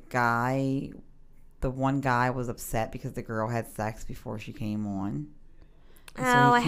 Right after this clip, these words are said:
Speaker 2: haven't
Speaker 1: get
Speaker 2: seen
Speaker 1: over it or
Speaker 2: that.
Speaker 1: something. I haven't. I keep seeing clips of it, so it's, like, discouraging me from wanting to watch. 'Cause I'm like,
Speaker 2: Okay.
Speaker 1: "Always some damn drama. Can't
Speaker 2: Is
Speaker 1: they
Speaker 2: it
Speaker 1: just
Speaker 2: the,
Speaker 1: be love?"
Speaker 2: is it the Indian guy? Like, I feel like him being really sensitive.
Speaker 1: I think so.
Speaker 2: Okay.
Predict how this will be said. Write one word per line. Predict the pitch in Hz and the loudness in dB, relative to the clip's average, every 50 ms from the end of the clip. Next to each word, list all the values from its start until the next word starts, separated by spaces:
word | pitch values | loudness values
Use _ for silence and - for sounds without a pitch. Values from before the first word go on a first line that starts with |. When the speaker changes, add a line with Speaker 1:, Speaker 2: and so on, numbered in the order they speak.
| - - 254 | 6 6 6
Speaker 2:
haven't | 240 | 4
Speaker 1:
get | 262 254 254 | 4 4 4
Speaker 2:
seen | 240 - | 4 4
Speaker 1:
over | 202 196 | 4 4
it | 190 185 185 180 | 4 4 4 4
or | 180 | 2
Speaker 2:
that. | 180 - | 2 2
Speaker 1:
something. | 202 190 190 190 202 202 196 196 | 0 -2 -2 0 0 0 0 0
I | - - 190 190 | 0 2 2 2
haven't. | 190 185 175 170 156 - - | 2 0 -2 -6 -4 -2 0
I | 175 170 | 0 0
keep | - - 196 - | 0 -2 -2 -4
seeing | - - 160 147 139 139 | -4 -4 -2 -2 -2 -2
clips | - - 151 - - - | -2 -4 -4 -4 -2 -2
of | 127 113 110 | -2 0 0
it, | - 101 | -2 -4
so | - 123 113 | -4 -4 -4
it's, | 117 113 - - | -4 -6 -6 -6
like, | 120 120 120 107 | -4 -4 -4 -6
discouraging | 107 110 - - - 131 131 127 123 107 - 120 117 113 | -6 -8 -8 -4 -2 0 0 0 0 -2 -4 -6 -4 -4
me | 113 107 | -6 -6
from | 101 - 113 110 | -8 -8 -8 -6
wanting | 110 110 101 - - | -4 -4 -4 -4 -4
to | - | -4
watch. | 57 - - - - - - - | -4 -4 -4 -4 -6 -8 -6 0
'Cause | 240 233 | 2 2
I'm | 214 180 | 2 2
like, | 180 180 - | 0 0 0
Speaker 2:
Okay. | - | 0
Speaker 1:
"Always | 208 233 277 339 320 - | 0 0 0 -2 -4 -2
some | - 254 208 | -2 0 2
damn | 190 185 190 175 147 | 2 2 2 0 0
drama. | 127 113 131 156 151 113 - 104 - - | -2 -4 -4 -6 -6 -8 -8 -10 -8 -2
Can't | - 262 269 | 2 2 4
Speaker 2:
Is | 240 | 6
Speaker 1:
they | 269 | 4
Speaker 2:
it | 277 | 4
Speaker 1:
just | 233 220 | 4 4
Speaker 2:
the, | 269 262 233 202 | 4 4 4 4
Speaker 1:
be | 151 139 | 4 4
love?" | 139 147 170 190 220 226 214 - - | 2 4 2 2 0 -2 -4 -4 -2
Speaker 2:
is | 262 269 254 | -2 0 0
it | 262 - | 0 0
the | 262 240 | 0 0
Indian | 196 202 214 214 233 233 240 247 | 0 0 0 0 0 0 0 0
guy? | 254 254 254 269 277 277 277 277 262 - - - - - - - - - - - | 0 -2 -2 -2 -2 -4 -6 -6 -8 -12 -20 -20 -20 -20 -20 -20 -20 -20 -18 -6
Like, | - 247 - 240 | -6 -4 -4 -4
I | |
feel | - 254 247 233 226 | 0 2 4 4 4
like | 220 208 - 220 | 4 2 0 0
him | 214 208 196 | 0 0 0
being | 214 208 202 196 190 185 | 0 0 2 2 2 0
really | 185 180 185 | 0 0 0
sensitive. | 180 - 185 170 185 - 170 - 190 147 143 151 185 - - - - - - - - - - - - - - - - - - - - - - - - - - - - - - - - - | -2 -4 -4 -6 -4 -4 -4 -4 -4 -4 -4 -6 -8 -12 -16 -20 -20 -20 -20 -20 -20 -20 -20 -20 -20 -20 -20 -20 -20 -20 -20 -20 -20 -20 -20 -20 -20 -20 -20 -20 -20 -20 -20 -20 -14 -14
Speaker 1:
I | 143 | -10
think | - 147 139 131 - | -6 -6 -6 -6 -6
so. | - - - 55 - - - | -10 -10 -10 -10 -10 -8 0
Speaker 2:
Okay. | - 233 233 233 233 196 170 180 202 208 196 | 0 0 2 2 2 0 2 2 -2 -4 -6